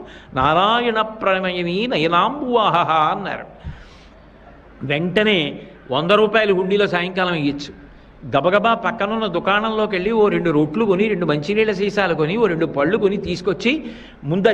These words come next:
చెట్టు కింద కూర్చుని నువ్వు తిని పిల్లకి పెట్టవమ్మా" అని అవి ముందు ఆ తల్లికి పిల్లకి ఇచ్చి పెడతానా వెళ్ళనా? నా దయ కలిగింది, నా దయ కదిలింది. అసలు ఆ పరిస్థితిని చూడగానే, "అబ్బా బాబోయ్, ఇంత బా-, దారుణంగా ఉన్నారే" అని దయ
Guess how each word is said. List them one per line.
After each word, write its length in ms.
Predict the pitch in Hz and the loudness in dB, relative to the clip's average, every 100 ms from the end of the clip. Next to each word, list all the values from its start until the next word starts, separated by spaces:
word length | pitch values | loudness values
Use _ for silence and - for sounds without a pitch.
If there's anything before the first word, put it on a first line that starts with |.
| - | 2
చెట్టు 180 | 190 202 | 0 2
కింద 160 | 202 | 0
కూర్చుని 380 | 196 180 185 190 | 0 -2 -2 -2
నువ్వు 360 | 180 180 180 180 | -4 -4 -2 0
తిని 180 | 185 185 | 0 2
పిల్లకి 320 | 180 170 175 | 2 0 0
పెట్టవమ్మా" 560 | 170 160 165 165 156 151 - - - - | 0 0 0 2 0 -4 -14 -20 -20 -6
అని 160 | 185 226 | -2 2
అవి 180 | 190 185 | 2 2
ముందు 280 | 160 214 | 0 2
ఆ 40 | 233 | 2
తల్లికి 480 | 220 175 196 220 240 | 2 -2 -2 -4 -2
పిల్లకి 400 | 208 196 202 240 | 0 0 0 -2
ఇచ్చి 300 | 208 - 247 | -4 -4 -2
పెడతానా 400 | 220 220 226 277 | -2 0 0 0
వెళ్ళనా? 560 | 269 233 226 165 120 110 - - - - | 0 0 0 0 -4 -8 -16 -18 -20 -10
నా 180 | 156 196 | -2 -2
దయ 400 | 196 - 180 285 | -2 0 2 2
కలిగింది, 600 | 285 254 269 269 202 123 - - | 2 0 2 2 0 -4 -8 -10
నా 100 | 165 | -4
దయ 340 | 180 123 170 247 | -4 0 2 2
కదిలింది. 640 | 233 226 262 233 151 113 - - - - - - - - - | 2 2 4 2 0 -6 -10 -16 -20 -20 -20 -20 -20 -20 -12
అసలు 200 | - 240 | -2 2
ఆ 60 | 247 | 2
పరిస్థితిని 800 | 240 - 202 277 - 320 330 311 | 0 -2 0 0 2 2 2 -2
చూడగానే, 1000 | - 247 269 277 285 285 226 185 220 - - | 0 2 2 4 4 4 2 0 -4 -10 -14
"అబ్బా 340 | 123 113 135 | -14 -8 -6
బాబోయ్, 520 | 117 113 104 110 151 262 | -4 -6 -8 -4 -2 0
ఇంత 440 | 196 151 - 190 | -2 -6 -2 -2
బా-, 360 | 156 170 160 139 | 2 0 0 0
దారుణంగా 460 | 190 208 220 220 | 0 0 -2 -2
ఉన్నారే" 680 | 226 220 226 247 320 392 - - - - - | -2 -2 -2 0 0 -2 -10 -18 -20 -20 -6
అని 160 | 190 240 | 0 0
దయ 420 | - - 175 214 | 0 2 4 4